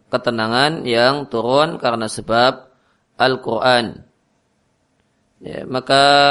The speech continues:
yang dibaca oleh sahabat dalam hal ini yang benar adalah surat Al-Kahfi. Ya. Lengkapnya hadis sebagaimana ada di Riyadhus Shalihin.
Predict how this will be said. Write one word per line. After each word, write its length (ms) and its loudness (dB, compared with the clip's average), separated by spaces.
yang 240 -2
dibaca 480 -2
oleh 240 0
sahabat 640 2
dalam 320 -2
hal 160 -2
ini 720 -4
yang 240 -6
benar 640 -4
adalah 320 -4
surat 320 -4
Al-Kahfi. 640 -8
Ya. 480 -18
Lengkapnya 400 -2
hadis 400 -4
sebagaimana 560 -4
ada 240 0
di 400 0
Riyadhus 560 -2
Shalihin. 800 -2